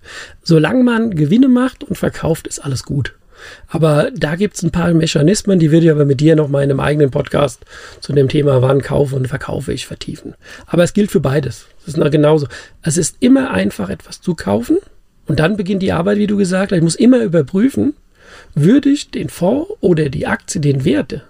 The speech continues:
oder das Wertpapier, kann sogar eine Anleihe sein, würde ich dieses Wertpapier heute noch mal kaufen? Und wenn die Antwort ja ist, dann kannst du behalten.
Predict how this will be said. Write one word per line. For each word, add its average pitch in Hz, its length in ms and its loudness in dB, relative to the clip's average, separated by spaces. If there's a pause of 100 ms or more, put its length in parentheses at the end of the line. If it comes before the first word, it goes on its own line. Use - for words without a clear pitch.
(140)
oder 156 160 -4
das 151 160 -4
Wertpapier, 180 340 -2
kann 180 140 -2
sogar 185 160 -2
eine 202 140 0
Anleihe 269 400 2
sein, - 240 -16 (560)
würde 233 280 4
ich 294 120 0
dieses 160 340 -4
Wertpapier 214 640 -2
heute 196 300 0
noch 185 240 -2
mal 185 160 -4
kaufen? 160 340 -14 (420)
Und 147 80 -4
wenn 190 140 4
die 190 100 0
Antwort 143 340 -2
ja 131 240 0
ist, 254 140 -6
dann 214 120 -6
kannst 208 200 -6
du 208 60 -4
behalten. 196 320 0